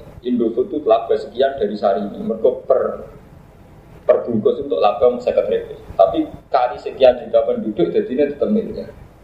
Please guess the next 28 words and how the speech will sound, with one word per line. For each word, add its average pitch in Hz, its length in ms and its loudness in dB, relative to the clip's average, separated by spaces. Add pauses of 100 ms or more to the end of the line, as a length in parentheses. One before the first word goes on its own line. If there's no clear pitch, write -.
(920)
Lah - 160 0
sak - 160 0
kiri-kiri 180 480 0
dong 180 160 2
Indonesia 151 480 0
nyumbang 151 320 -2
seket - 160 -2
ribu 165 240 0
saja 123 240 0
bukan? 123 320 -4 (560)
Nyumbang 143 240 2
seratus 139 320 0
ribu - 160 -2
gitu. 143 320 -2 (1300)
Itu 185 240 2
kalau 185 320 4
terkumpul 143 560 2
untuk 117 160 2
masjid, - 560 -4
ini 160 160 0
wis 202 160 2
dadi 120 320 -4
kekuatan 147 560 0
luar 123 160 -2 (160)
biasa. - 260 -18 (1700)
Wis 180 160 -2
ngono 220 240 2
iso 185 160 0